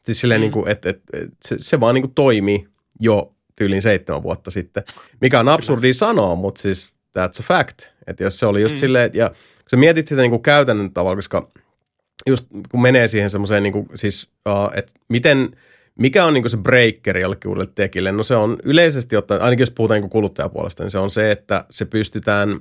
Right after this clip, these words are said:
Speaker 1: niinku tuomaan osaksi ihmisten olemassa olevaa arkea.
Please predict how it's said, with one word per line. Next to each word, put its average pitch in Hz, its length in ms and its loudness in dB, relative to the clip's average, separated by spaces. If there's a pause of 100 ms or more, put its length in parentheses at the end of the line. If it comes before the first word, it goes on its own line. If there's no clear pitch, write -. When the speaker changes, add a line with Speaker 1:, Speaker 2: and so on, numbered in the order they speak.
(160)
Speaker 1:
niinku 98 220 -8
tuomaan 117 500 0
osaksi 107 800 -2 (420)
ihmisten 101 520 -2
olemassa 98 500 -2
olevaa 98 420 0
arkea. - 420 -6